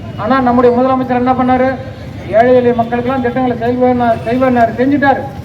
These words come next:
மகளிர் உரிமை தொகை ஆயிரம் ரூபாய் கொடுக்குறாரு. விடுபட்ட தாய்மார்களுக்கும் அடுத்த மாசம் விண்ணப்பிச்சு இதை வாங்கிக்கலாம்னு சொல்லியிருக்கிறாரு. இலவச பஸ் பயணம் கொடுத்திருக்கிறாரு. நம்ம வீட்டு பிள்ளைகளுக்கு காலை உணவு திட்டத்தை கொடுத்திருக்கிறாரு.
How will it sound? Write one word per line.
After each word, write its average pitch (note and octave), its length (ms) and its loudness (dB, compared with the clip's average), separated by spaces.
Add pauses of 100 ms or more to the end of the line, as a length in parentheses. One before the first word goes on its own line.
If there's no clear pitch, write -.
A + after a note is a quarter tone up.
(500)
மகளிர் C4 380 0
உரிமை C4 260 4
தொகை B3+ 220 2
ஆயிரம் A#3+ 260 2
ரூபாய் B3+ 160 0
கொடுக்குறாரு. A#3+ 420 0 (400)
விடுபட்ட C#4+ 420 -4 (280)
தாய்மார்களுக்கும் C4+ 680 0 (280)
அடுத்த A#3 300 -4
மாசம் C4 280 -2
விண்ணப்பிச்சு C4 460 0
இதை A#3 180 -4
வாங்கிக்கலாம்னு B3 460 0
சொல்லியிருக்கிறாரு. A3 440 -6 (500)
இலவச C4+ 400 0
பஸ் B3 180 -2
பயணம் C4 240 2
கொடுத்திருக்கிறாரு. A#3 500 0 (400)
நம்ம A3 240 -2
வீட்டு D4 200 2
பிள்ளைகளுக்கு C4 500 0
காலை C#4+ 180 2
உணவு C4 300 0
திட்டத்தை B3 280 -4
கொடுத்திருக்கிறாரு. A3+ 520 -4